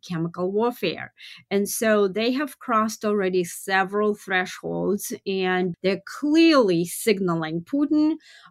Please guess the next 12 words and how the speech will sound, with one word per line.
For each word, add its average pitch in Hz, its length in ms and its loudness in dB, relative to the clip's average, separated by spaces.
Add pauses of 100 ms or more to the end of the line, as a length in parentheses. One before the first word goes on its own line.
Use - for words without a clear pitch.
had 254 180 2
another 262 340 6
signal 175 640 0 (160)
for 220 160 4
us 190 260 0
today. 208 760 2 (460)
Russia 269 840 2 (460)
test 285 560 0
fired 226 580 2 (440)
a 233 120 6
nuclear 320 800 4
capable 233 960 -2